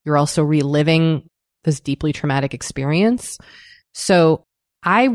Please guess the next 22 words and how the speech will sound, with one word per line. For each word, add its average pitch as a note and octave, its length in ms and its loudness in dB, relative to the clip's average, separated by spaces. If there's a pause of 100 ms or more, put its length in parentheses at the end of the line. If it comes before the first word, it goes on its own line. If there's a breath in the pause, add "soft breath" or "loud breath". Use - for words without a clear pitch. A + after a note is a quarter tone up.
would E3 160 0
really F3 640 2 (160)
sincerely F3+ 800 2
advise C3+ 380 -2
you, A2+ 320 -6
from D3+ 260 0
one E3 380 4
person E3 380 0
who D3+ 140 0
has C3+ 200 -4
been C#3+ 240 0
through E3 220 0
this D#3+ 200 2
to F#3 180 -2
another, C3 520 -2 (720 soft breath)
to F3+ 200 0
seek - 560 -4 (380)
professional C3 880 -4
help, - 400 -10 (480)
because D3 720 -2 (160)
this E3+ 480 0 (320)
shit - 480 -4